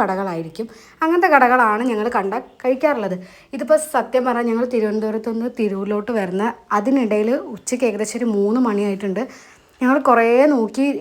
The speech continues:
ഈ എൻ എച്ച് വരുന്നതുകൊണ്ട് രണ്ട് സൈഡിലും ഇപ്പോൾ കടകളുണ്ടെങ്കിൽ നമുക്ക് എത്തിപ്പെടാൻ കുറച്ച് ബുദ്ധിമുട്ടാണ്. അങ്ങനെ നോക്കി നോക്കി ഞങ്ങൾക്ക് കിട്ടിയ ഒരു കടയാണ്. മൂന്ന് മണിയായതുകൊണ്ട്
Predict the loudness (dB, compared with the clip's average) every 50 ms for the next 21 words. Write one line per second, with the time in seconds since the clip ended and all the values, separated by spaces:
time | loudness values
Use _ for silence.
0 | -4 -2 0 0 -2 -2 -8 -10 -8 -10 -8 -8 -6 -2 -2 0 0 0 -2 0
1 | 2 4 4 4 2 2 2 2 2 0 0 -2 -2 -2 -4 -2 -2 0 0 0
2 | 2 0 2 2 2 0 0 0 0 2 2 2 2 2 0 0 0 0 -2 -4
3 | -4 -4 -4 -4 -6 -6 -6 -8 -8 -6 -2 -2 -2 -2 -2 -2 -4 -4 -4 -8
4 | -14 _ -8 -6 -4 -2 -2 -2 -2 -2 -4 -4 -2 -2 -2 -2 -2 -4 -6 -10
5 | -18 -20 -20 -20 -20 -16 _ -8 -6 -4 -2 0 0 0 -2 -4 -4 -4 -4 -2
6 | -2 -2 -2 -4 -4 -4 -4 -4 -6 -8 -8 -10 -10 -10 -8 -10 -10 -10 _ 0
7 | 2 2 2 0 -2 -4 -4 -4 -4 -4 -4 -4 -4 -4 -4 -4 -2 -2 -2 -2
8 | -2 -2 -2 -2 -4 -4 -4 -4 -4 -4 -4 -4 -4